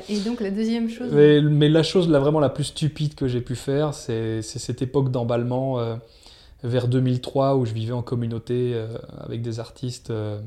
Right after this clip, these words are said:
Speaker 2: dans une espèce d'usine désaffectée.
Speaker 1: Mhm.
Speaker 2: Et, euh, et où on est devenu très spirituel. Et je suis rentré dans un, je suis devenu un inquisiteur.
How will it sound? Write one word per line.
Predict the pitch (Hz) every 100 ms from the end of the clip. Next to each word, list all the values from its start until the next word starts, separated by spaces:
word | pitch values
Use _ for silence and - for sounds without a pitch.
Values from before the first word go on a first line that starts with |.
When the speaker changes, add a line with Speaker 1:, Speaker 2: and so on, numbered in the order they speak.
| - _ _
Speaker 2:
dans | 131 113
une | 110 110 110
espèce | - 123
d'usine | 117 113 120
désaffectée. | 117 110 - 127 131 147 175
Speaker 1:
Mhm. | 208 208 240 - - - - - - _ -
Speaker 2:
Et, | 127 120 120
euh, | 110 110 110 117
et | 131
où | 131
on | 135
est |
devenu | 131 135 180
très | -
spirituel. | 156 - 123 110 107 123 143 - - - -
Et | -
je | 120
suis | 127 -
rentré | 139 143 - 180
dans | 147 123 123
un, | 117 117 113 110 107 110 113 113 113 113 113 - -
je | -
suis | -
devenu | 135 135 139
un |
inquisiteur. | 123 127 123 107 - -